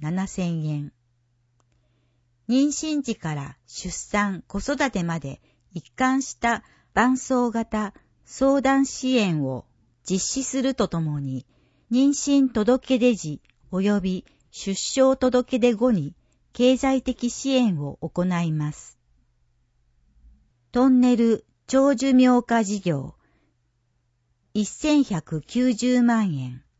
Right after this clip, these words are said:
月毛トンネルの補修にかかる詳細設計及び測量を行うとともに、川八第一隧道の補修工事を行います。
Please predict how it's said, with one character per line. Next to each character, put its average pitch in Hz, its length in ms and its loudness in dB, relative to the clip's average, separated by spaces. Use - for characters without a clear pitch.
月 - 280 -4
毛 302 120 0
ト 311 200 0
ン 285 80 4
ネ 208 140 2
ル 151 120 -2
の 143 240 -6
補 185 140 -6
修 269 280 0
に 254 180 4
か 226 160 -2
か 226 200 -2
る 139 220 -6
詳 269 300 2
細 254 300 2
設 254 260 -2
計 147 340 -6
及 190 300 0
び 175 280 -6
測 247 360 -2
量 262 340 6
を 233 140 2
行 - 260 -2
う 247 60 0
と 240 120 -2
と 240 140 0
も 180 160 -2
に、 127 240 -8
川 233 340 2
八 254 500 0
第 240 300 2
一 254 220 -4
隧 277 320 0
道 156 260 0
の 139 220 -6
補 - 160 -6
修 277 300 -2
工 277 300 0
事 156 220 -6
を 135 300 -8
行 165 120 -2
い 156 260 -2
ま 147 200 -4
す。 - 260 -20